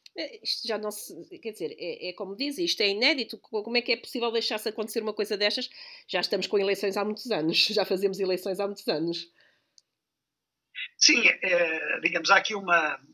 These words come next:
Speaker 2: eh, há aqui uma grande
Speaker 1: Totó? Totó, Soutor?
Speaker 2: Eh, estou a ouvir bem.
Speaker 1: Ok, há aqui uma grande
Speaker 2: Está, estou a ouvir bem.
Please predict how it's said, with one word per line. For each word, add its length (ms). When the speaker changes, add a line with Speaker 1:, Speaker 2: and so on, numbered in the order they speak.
Speaker 2:
eh, 360
há 80
aqui 160
uma 140
grande 340
Speaker 1:
Totó? 440
Totó, 340
Soutor? 420
Speaker 2:
Eh, 320
estou 220
a 40
ouvir 280
bem. 260
Speaker 1:
Ok, 420
há 80
aqui 180
uma 140
grande 400
Speaker 2:
Está, 280
estou 220
a 20
ouvir 200
bem. 240